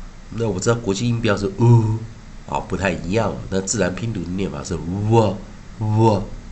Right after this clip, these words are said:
w。哦，好像我们的外国人念 what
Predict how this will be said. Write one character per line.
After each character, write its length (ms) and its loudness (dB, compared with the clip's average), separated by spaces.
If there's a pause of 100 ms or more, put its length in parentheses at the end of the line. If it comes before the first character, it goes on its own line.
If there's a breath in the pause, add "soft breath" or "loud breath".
(160)
w。 360 2 (720)
哦， 220 -10
好 80 -6
像 160 -2
我 40 -4
们 220 -4
的 80 -6 (200 loud breath)
外 140 2
国 200 -4
人 100 -6
念 100 -4 (220)
what 560 4